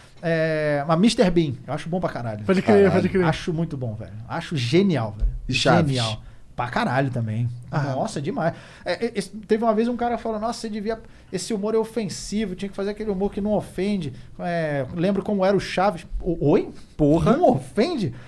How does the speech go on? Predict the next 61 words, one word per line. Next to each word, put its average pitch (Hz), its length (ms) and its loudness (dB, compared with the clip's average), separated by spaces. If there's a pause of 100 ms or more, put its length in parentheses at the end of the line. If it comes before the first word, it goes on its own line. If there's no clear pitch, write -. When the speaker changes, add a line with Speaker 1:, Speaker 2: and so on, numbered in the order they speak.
(140)
Speaker 1:
Porra, 254 200 4
era 285 120 2
piada 285 380 0
de 269 100 -2
gordo 240 380 2
com 247 60 -2
o 233 60 -2
seu 220 140 -4
barriga, 170 360 0
piada 226 320 -2
de 233 120 -4
velho 214 320 2
com 240 80 0
a 226 40 4
bruxa 208 240 0
do - 80 -8
setenta 196 360 -6
e 156 40 0
um, 180 100 -2
piada 214 260 0
de 214 120 -2
pobre 240 380 6
com 220 100 0
o - 20 2
seu 208 160 0
Madruga, 180 480 2 (240)
a 240 140 0
mulher 254 280 4
dá 254 120 2
tapa 269 360 2
na 233 120 2
cara 233 280 2
do 202 140 2
homem, 202 300 2 (240)
o 214 180 2
homem 269 240 4
dá 262 80 4
um 247 160 2
soco, 254 460 2
um 240 40 -2
cascudo 247 460 -2
na 240 120 2
cabeça 220 360 0
do 214 80 0
moleque 208 300 4
de 185 100 2
oito 202 300 4
anos, 208 260 4
piada 247 300 2
de 240 140 -4
não 240 160 -2
ter 226 380 4
comida 220 480 4
com, 208 300 0
com 180 180 0
Chaves. 202 380 2
P-, 285 140 -8 (340)
como 440 320 4
assim, 349 400 2
<laughs> - 80 -4
cara? - 460 0